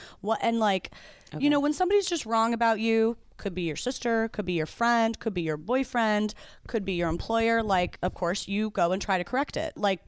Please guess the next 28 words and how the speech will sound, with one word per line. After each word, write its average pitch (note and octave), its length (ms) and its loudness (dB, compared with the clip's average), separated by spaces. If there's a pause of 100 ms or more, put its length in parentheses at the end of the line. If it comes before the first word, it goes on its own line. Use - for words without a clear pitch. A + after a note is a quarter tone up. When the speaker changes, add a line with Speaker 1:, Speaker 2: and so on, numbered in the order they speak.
(140)
Speaker 1:
yeah, F4 420 -2 (160)
you D#4 160 4
should. F#4+ 520 2
You D#4+ 140 4
should A4+ 220 0
try C4+ 180 0
to G3+ 80 -2
correct F3 380 -4
it. G2 180 -4
Of - 120 -4
course, D#4+ 300 0
that's G#3 200 0
what A3+ 80 2
everyone's A3 300 2
gonna A3 160 0
do. F#3+ 340 0 (300)
That's E3+ 160 -4
what F3+ 80 0
I C4+ 120 4
do. C4 300 2 (400)
And G3+ 460 2
oftentimes, G3 560 0
like, F3+ 240 -2
it G3 100 -2
just F3 220 -4
takes D3+ 240 -4
a F3+ 40 -2
conversation. - 760 -4